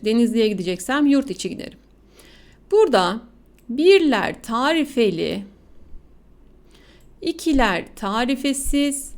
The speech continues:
üçler hususi taşımacılıktır. Bir tarifeli, ikiler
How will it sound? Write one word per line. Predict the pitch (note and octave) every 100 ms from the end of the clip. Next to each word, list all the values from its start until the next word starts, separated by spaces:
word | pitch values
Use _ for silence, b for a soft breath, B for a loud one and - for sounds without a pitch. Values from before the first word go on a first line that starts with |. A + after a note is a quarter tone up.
| - - - _ _ _ -
üçler | D#4+ E4 - A3+ A3 C4+ C#4 - - - -
hususi | D4+ D4 - D4+ D4 D#4+ D4+
taşımacılıktır. | B3 A#3+ G3+ F3 D#3+ C#3+ - - - - _ b b b b A3+
Bir | C#4 D4+ D4+ - - - -
tarifeli, | - G#3 G#3 A3 G#3+ A3+ G#3+ G3 G3+ A#3 - - - b b b -
ikiler | A#3+ - C4+ C4 C4